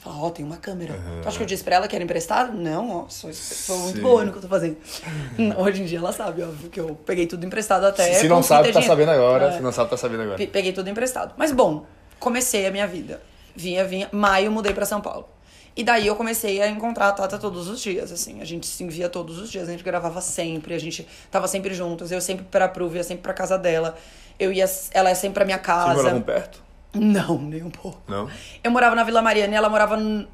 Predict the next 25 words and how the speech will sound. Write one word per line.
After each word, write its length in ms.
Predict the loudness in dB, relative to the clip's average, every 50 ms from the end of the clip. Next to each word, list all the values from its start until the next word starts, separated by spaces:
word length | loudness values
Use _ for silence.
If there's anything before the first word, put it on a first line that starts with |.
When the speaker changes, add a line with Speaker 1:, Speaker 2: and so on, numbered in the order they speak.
| -20 -20 -20 -12 -4
Speaker 1:
Paraisópolis, 600 | 0 4 4 4 6 4 2 2 -2 -6 -6 -6
né? 120 | -8 -8 -10 -12 -20 -20 -20 -20 -20 -20 -20 -20 -14 -14
Eu 80 | -4
falava, 300 | 2 4 4 4 4 0
"Tata... 500 | 0 2 2 2 2 0 -2 -4 -4 -4 -8 -18 -20 -20 -20 -16 -10
Meu 300 | -4 -2 0 0 0 -2
Deus, 260 | -2 -6 -10 -8 -6
ah, 100 | -6 -6
Tata, 280 | -6 -6 -8 -8 -8 -8
meu 220 | -8 -6 -6 -6
Deus, 240 | -6 -10 -12 -14 -16 -18 -16 -10 -4
a 160 | -2 -2 -2
mina 300 | -2 -2 -4 -4 -4 -6 -8 -8
merece 420 | -4 0 2 2 2 2 0 -4 -8
tudo 100 | -6 -2
que 40 | -2
ela 120 | -2 -2
conquistou." 340 | -2 -4 -8 -8 -10 -10 -10
Mano, 260 | -10 -10 -6 -2 0
ela 160 | 2 2 2
morava 240 | 2 4 2 2 2
na 120 | 0 -2
boca 360 | 0 0 0 0 0 0 -2 -6
de 80 | -4
Paraisópolis. 680 | -2 -4 -4 -2 -4 -6 -6 -8 -8 -10 -14 -16 -16 -16